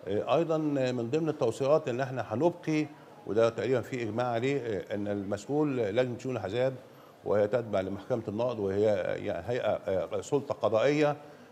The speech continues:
هي يستمر إشرافها على عملية إنشاء، آه، الأحزاب السياسية، ودي ضمانة كبيرة جدا إحنا بن-، مقتنعين بيها، ولكن نريد أن نفعل دور، آه، لجنة شؤون الأحزاب، نوفر لها الإمكانيات،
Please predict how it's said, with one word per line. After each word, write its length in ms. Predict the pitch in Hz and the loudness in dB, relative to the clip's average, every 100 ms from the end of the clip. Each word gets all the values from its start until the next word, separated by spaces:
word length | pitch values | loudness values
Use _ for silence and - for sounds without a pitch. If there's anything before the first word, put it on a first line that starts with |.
| - | 0
هي 320 | 135 151 135 | 4 6 6
يستمر 680 | 113 - 117 131 160 135 104 | 4 0 2 2 2 2 0
إشرافها 460 | 104 143 147 - 113 | -2 0 0 0 0
على 200 | 101 101 | 2 0
عملية 460 | 98 107 131 127 107 - - | 0 -2 -2 -2 -4 -8 -10
إنشاء، 800 | - 101 104 98 98 127 120 110 | -8 -6 -4 -6 -2 2 2 2
آه، 520 | - 92 90 92 95 98 - | 0 0 0 0 -2 -2 -2
الأحزاب 360 | 95 104 123 120 | -2 0 0 0
السياسية، 560 | - 104 143 143 131 - - - - | -2 -4 0 2 0 -2 -18 -12 -4
ودي 200 | 135 180 | -2 4
ضمانة 340 | 160 170 175 | 4 6 4
كبيرة 360 | 147 139 160 147 | 2 0 2 2
جدا 360 | 143 135 120 | 0 -2 -4
إحنا 200 | 110 117 | -2 -4
بن-، 180 | 101 101 - | -2 -6 -8
مقتنعين 500 | 104 - 104 117 127 | -12 -6 -2 0 -2
بيها، 340 | 123 139 139 135 - - - | -2 0 0 -2 -10 -18 0
ولكن 460 | 101 135 143 127 110 | 4 4 4 0 0
نريد 260 | 123 139 - | 0 -2 -2
أن 140 | 107 104 | -2 -2
نفعل 560 | 95 135 127 104 90 101 | -2 0 0 0 -4 0
دور، 320 | 127 117 101 - - - - | 2 4 2 -4 -18 -16 -4
آه، 480 | - 98 92 92 104 | 2 2 2 2 0
لجنة 320 | 110 123 110 95 | 2 2 0 -6
شؤون 160 | 127 | -2
الأحزاب، 400 | 113 104 117 131 123 - - - | -2 0 2 2 0 -10 -16 -2
نوفر 320 | 104 104 - | 0 0 0
لها 220 | 101 131 | 0 0
الإمكانيات، 720 | 127 104 104 110 104 117 127 | 0 -2 -4 -2 0 2 0